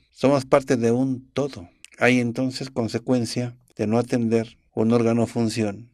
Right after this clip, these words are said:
digamos, en otro lado, en este caso en la piel, porque no conectamos en nuestro entendimiento muchas de las veces que estamos hablando cuando se, nos estamos refiriendo a la piel a una extensión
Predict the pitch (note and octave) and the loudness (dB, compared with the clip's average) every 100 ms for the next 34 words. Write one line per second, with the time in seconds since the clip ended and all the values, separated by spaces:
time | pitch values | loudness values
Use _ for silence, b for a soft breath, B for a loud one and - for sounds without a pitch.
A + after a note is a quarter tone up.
0 | _ A2 A#2+ B2+ A#2 A#2+ A#2 A#2+ B2 A2 | _ 4 4 4 2 0 0 0 0 0
1 | C3 C3+ - _ - A#2 C3 B2 C3+ C3 | -2 -6 -12 _ -2 2 2 2 2 2
2 | B2+ G2+ G2 D3+ C#3 A#2 _ - A#2 B2+ | 0 -4 -6 -8 -10 -10 _ -2 0 4
3 | C3 C3+ C3+ C3 - B2+ G2+ G2+ - - | 2 2 2 0 0 -2 -4 -8 -16 -20
4 | _ _ - A2 A2 - A2+ G#2 A2 A2 | _ _ -8 -2 -2 0 -4 -2 -2 0
5 | A2+ B2 A#2 A#2 B2+ B2 A2 G#2 G2 A#2+ | 0 0 -2 -2 -2 -2 -2 -4 -4 -4
6 | A#2 A2+ - - _ A2 - C3+ D3 C#3 | -2 -4 -4 -14 _ -4 2 4 4 2
7 | C3 C3+ C3 A2 G#2+ _ - G#2+ G#2 A2 | 4 4 4 0 -4 _ -4 -2 -2 0
8 | G#2+ - A#2+ - B2 B2+ A#2+ A2 A2+ A2+ | -2 -2 -10 -4 -2 -2 -4 -4 -4 -2
9 | A#2+ A#2+ A#2 A2+ G#2+ G#2+ B2+ B2+ - - | -4 -4 -4 -4 -2 -2 2 0 0 -6
10 | A2+ G#2 C3+ C3 - | -4 -2 -2 -2 -6